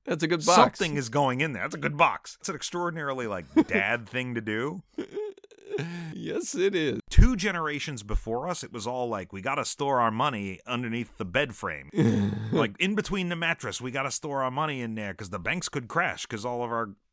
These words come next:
Speaker 2: grandparents lived through the Depression."
Speaker 1: Right.
Speaker 2: For us, it's like, "Oh, this is a good shoebox."
Speaker 1: Yeah. <laughs>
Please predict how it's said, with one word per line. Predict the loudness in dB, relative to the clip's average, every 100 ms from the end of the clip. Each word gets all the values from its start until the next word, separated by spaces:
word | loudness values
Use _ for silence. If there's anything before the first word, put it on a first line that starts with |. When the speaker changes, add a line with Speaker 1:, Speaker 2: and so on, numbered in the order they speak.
| _ -10
Speaker 2:
grandparents | -4 -4 -2 -2 -2 -2
lived | -6 -4
through | -4
the | -2
Depression." | -2 0 -2 -4 -12 -16 _
Speaker 1:
Right. | 0 2 2
Speaker 2:
For | 2
us, | 2 0
it's | -4 -4
like, | -2 -2 -4
"Oh, | -4 -4
this | -4 -6
is | -6
a | -8
good | -6 -4 -4
shoebox." | -4 -2 -2 -4 -2 2 2 2 _ -4
Speaker 1:
Yeah. | 4 6 8 8
<laughs> | 8